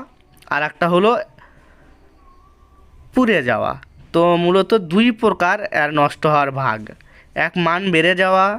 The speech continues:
আর এক একদম কেটে যাওয়া। তো এটার মান বেড়ে গেছে, বাইশ ohms-এর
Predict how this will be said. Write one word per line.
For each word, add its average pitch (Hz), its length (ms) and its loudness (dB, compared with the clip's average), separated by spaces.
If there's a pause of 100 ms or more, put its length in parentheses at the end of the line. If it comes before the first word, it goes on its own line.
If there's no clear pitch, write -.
(600)
আর 143 80 -2 (200)
এক 214 80 -8 (400)
একদম 147 240 -4 (100)
কেটে 175 220 0 (100)
যাওয়া। - 200 -4 (140)
তো - 60 -10 (100)
এটার 175 260 0
মান 160 140 0 (140)
বেড়ে 160 200 2 (100)
গেছে, 165 220 0 (760)
বাইশ 160 280 -2 (120)
ohms-এর 180 280 -2